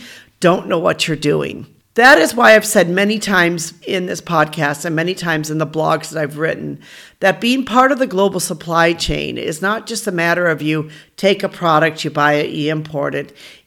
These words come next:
It really comes with a lot of knowledge and skill and understanding.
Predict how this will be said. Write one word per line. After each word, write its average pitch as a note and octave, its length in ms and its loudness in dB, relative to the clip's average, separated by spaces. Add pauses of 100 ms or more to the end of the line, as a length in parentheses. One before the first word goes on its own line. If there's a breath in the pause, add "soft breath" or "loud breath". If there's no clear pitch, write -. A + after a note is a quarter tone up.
It G#3 160 0
really B3 380 4
comes F#3+ 380 -2
with F3+ 180 -6
a F3 60 0
lot E3 260 0
of F#3+ 80 2
knowledge D#3 520 0
and D3+ 100 -4
skill C#3+ 440 -4
and C#3 140 -6
understanding. C#3 840 -8